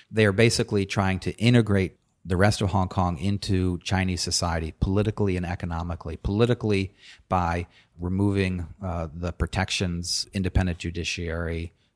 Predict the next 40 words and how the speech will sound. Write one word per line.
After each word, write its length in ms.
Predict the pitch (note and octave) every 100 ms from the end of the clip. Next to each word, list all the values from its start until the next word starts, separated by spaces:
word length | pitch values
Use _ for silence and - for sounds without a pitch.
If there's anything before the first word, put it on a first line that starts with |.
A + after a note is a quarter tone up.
| -
the 120 | F2
legislative 640 | E2+ F#2 F2+ - F2 F2 -
elections, 560 | F2+ F2 - F2 E2 E2
civil 260 | G2+ F2+
society, 800 | E2+ - - E2+ E2 E2 D#2+ E2+ _ _ - - _
uh, 80 | F2 E2
education, 600 | F2+ F2+ F2 E2+ - E2
et 120 | D#2+
cetera. 320 | - E2+ E2+
Economically 720 | E2+ - F#2+ G#2+ A2+ G#2 G2
by 180 | F2 F2
integrating 500 | F2 F2+ F2+ E2+ F2 F2+
Hong 180 | F2+
Kong 240 | - F2 E2+
into 200 | E2+ E2+
the 100 | E2+
rest 400 | F2+ F2 - - - - _
of, 300 | F#2 F2+ -
of 180 | F#2+ F2
Southeast 500 | - E2+ E2+ F2 -
China, 260 | - F2+ E2+
what 120 | E2+
they 80 | E2
call 200 | - F2
the 60 | F2
Greater 260 | F2 E2+
Bay 180 | F2 F2
Project. 600 | - F2 F2+ E2 E2+ - - _ _ G2
And 160 | F2
so 380 | - F2+ F2 F2+ _ - - - _ -
Hong 180 | A2 C3
Kong 220 | C3 A#2
in 80 | G2
its 120 | -
current 360 | - D3 A#2 F#2
form 260 | - F#2
can't 360 | F2+ - F#2 -
co-, 220 | F#2 F2+
coexist 680 | - - F2+ F2 E2+ E2+ -
well. 400 | E2+ D#2+ E2+